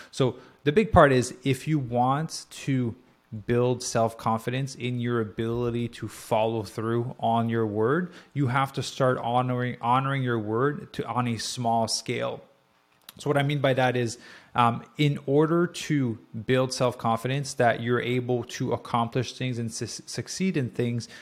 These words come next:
you first need to try. A lot of the times we, um, we are scared to fail, so therefore we never start something, and therefore we never reinforce the fact that, like, we have the ability to get things done.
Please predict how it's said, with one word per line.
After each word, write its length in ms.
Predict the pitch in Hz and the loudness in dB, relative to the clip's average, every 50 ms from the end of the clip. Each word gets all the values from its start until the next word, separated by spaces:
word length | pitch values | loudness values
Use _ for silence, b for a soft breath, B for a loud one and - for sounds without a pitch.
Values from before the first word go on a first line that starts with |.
| B B B | B B B
you 120 | - 131 | -6 -6
first 380 | - - - 156 156 156 143 - | -6 -2 -2 0 0 0 0 -2
need 260 | 139 135 127 123 - | -4 -4 -6 -6 -8
to 100 | - 120 | -10 -12
try. 600 | - - - - - 123 123 123 123 120 123 120 B B B B B B - | -10 -10 -8 -4 0 0 2 2 0 -2 -4 -6 B B B B B B 0
A 80 | - | 2
lot 280 | 131 127 135 143 151 160 | 4 6 6 8 8 6
of 60 | 165 | 6
the 180 | 160 147 131 - | 4 2 2 0
times 460 | 139 131 131 131 131 131 127 110 120 | 0 0 0 2 0 0 -2 -2 -4
we, 340 | 113 117 123 120 117 117 117 | -4 -4 -2 -2 -2 -2 -2
um, 460 | 117 113 110 110 107 104 170 175 - - _ _ _ _ _ _ _ _ _ _ _ - | 0 0 0 0 0 -2 -6 -10 -14 -18 _ _ _ _ _ _ _ _ _ _ _ -6
we 320 | 127 127 127 123 123 - | -4 -2 -2 -2 -4 -2
are 180 | - 123 120 117 | 0 2 2 2
scared 580 | - - - - - - 139 147 165 170 - - | 2 -2 -4 -6 -4 0 2 2 2 2 2 -2
to 60 | 147 | -6
fail, 300 | - - 127 123 123 123 | -2 2 4 4 4 4
so 160 | - - 127 | 2 0 -2
therefore 500 | 110 120 123 123 120 - - 123 120 113 | 2 2 2 2 2 0 0 0 2 2
we 140 | 107 113 113 | 0 0 -2
never 300 | 113 113 110 104 107 104 | -2 0 0 0 -2 -4
start 500 | - - - - - 117 107 113 113 - | -6 -8 -8 -2 2 2 2 2 2 0
something, 460 | - 135 135 131 135 156 151 160 160 B B B B B B - | -2 -2 -2 0 0 0 0 0 -2 B B B B B B -4
and 180 | 123 123 120 113 | -2 -2 0 2
therefore 420 | 127 131 131 131 131 143 131 123 | 4 4 4 2 2 2 2 2
we 140 | 117 120 120 | 2 0 0
never 300 | 120 120 120 113 123 120 | 0 0 0 2 2 0
reinforce 800 | 110 107 113 117 120 120 110 101 - - - 120 117 117 - | 0 -2 -2 -4 -2 -4 -4 -6 -8 -6 -2 0 0 0 0
the 120 | - - 113 | -2 -6 -4
fact 300 | - - 117 110 104 - | 0 0 2 2 2 0
that, 140 | - - 107 | -2 -2 -2
like, 240 | 107 104 92 - - 117 113 | -2 -4 -4 -6 -10 -10 -8
we 140 | 113 113 104 | -6 -6 -6
have 420 | 101 - - 110 107 107 110 110 | -6 -2 0 0 0 0 -2 -2
the 140 | 107 113 113 | -2 0 0
ability 440 | 113 107 104 110 110 113 110 113 107 | 0 0 2 2 2 2 2 0 -2
to 120 | - - | -4 -6
get 280 | 110 107 - 110 107 - | -4 -2 -2 -2 -2 -2
things 320 | - 113 107 107 110 101 | -4 -4 -4 -4 -4 -6
done. 340 | 98 107 107 110 123 143 151 | -4 -2 -2 0 0 -2 -4